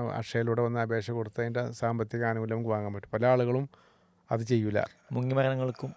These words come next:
Speaker 1: ആ, മുങ്ങിമരണങ്ങൾ, അങ്ങനെ
Speaker 2: ഉണ്ട്,
Speaker 1: ദുരന്തങ്ങളൊക്കെ,
Speaker 2: അല്ലേ?
Speaker 1: അങ്ങനെ
Speaker 2: കേട്ടിട്ടുണ്ട്.
Speaker 1: ഞങ്ങൾക്ക് അതിനൊക്കെ നമുക്ക് എന്ത് ചെയ്യാൻ പറ്റും?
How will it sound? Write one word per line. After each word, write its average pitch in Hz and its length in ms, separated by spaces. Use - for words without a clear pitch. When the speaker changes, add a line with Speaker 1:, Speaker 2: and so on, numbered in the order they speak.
Speaker 1:
ആ, 117 180
മുങ്ങിമരണങ്ങൾ, 117 680
അങ്ങനെ 113 200
Speaker 2:
ഉണ്ട്, 113 120
Speaker 1:
ദുരന്തങ്ങളൊക്കെ, 110 460
Speaker 2:
അല്ലേ? 107 220
Speaker 1:
അങ്ങനെ 117 180
Speaker 2:
കേട്ടിട്ടുണ്ട്. 113 140
Speaker 1:
ഞങ്ങൾക്ക് 113 240
അതിനൊക്കെ 117 460
നമുക്ക് 117 240
എന്ത് 117 140
ചെയ്യാൻ 113 140
പറ്റും? 107 280